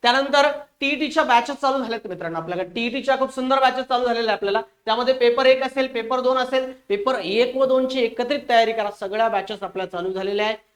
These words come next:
आणि हे लेक्चर आता आपले लगेच चालू होत आहे. Ignite Academy-च्या ॲपवरती तुम्हाला हे सगळे लेक्चर बघायला मिळणार आहे.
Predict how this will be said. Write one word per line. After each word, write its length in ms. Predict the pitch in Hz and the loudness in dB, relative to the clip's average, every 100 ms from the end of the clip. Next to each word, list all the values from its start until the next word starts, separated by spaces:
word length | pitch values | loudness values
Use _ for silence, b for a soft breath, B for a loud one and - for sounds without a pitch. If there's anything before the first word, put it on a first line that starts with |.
| - | -8
आणि 160 | 175 185 | -6 -4
हे 200 | 202 208 | -4 -2
लेक्चर 300 | 196 196 208 | -4 -4 -4
आता 200 | 196 202 | 0 -2
आपले 340 | 180 190 165 | -2 -4 -4
लगेच 280 | 165 - - | -4 -4 -4
चालू 220 | 196 208 | -4 -2
होत 180 | 208 208 | -4 -4
आहे. 440 | 175 165 _ 175 | -4 -6 _ -8
Ignite 260 | 185 220 233 | -2 -2 -2
Academy-च्या 540 | 208 202 202 196 208 | -4 -6 -8 -8 -8
ॲपवरती 520 | 170 202 214 196 170 175 | -4 -2 -4 -6 -8 -10
तुम्हाला 240 | 180 180 180 | -6 -4 -4
हे 80 | |
सगळे 280 | 180 180 180 | -6 -8 -6
लेक्चर 300 | 170 175 185 | -8 -8 -8
बघायला 400 | 190 156 156 165 | -6 -6 -4 -4
मिळणार 420 | 190 160 156 175 | -6 -8 -4 -2
आहे. 220 | 190 175 | -2 -2